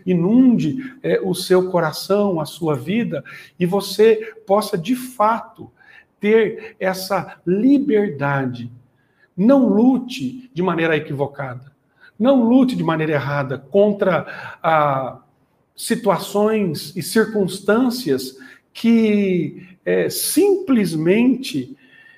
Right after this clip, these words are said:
é, são mecanismos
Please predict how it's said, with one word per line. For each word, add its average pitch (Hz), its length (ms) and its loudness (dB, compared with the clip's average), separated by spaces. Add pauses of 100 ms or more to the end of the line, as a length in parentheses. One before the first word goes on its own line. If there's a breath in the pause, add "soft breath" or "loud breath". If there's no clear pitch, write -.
(120)
é, 165 600 -2
são 226 460 -2
mecanismos 214 1120 2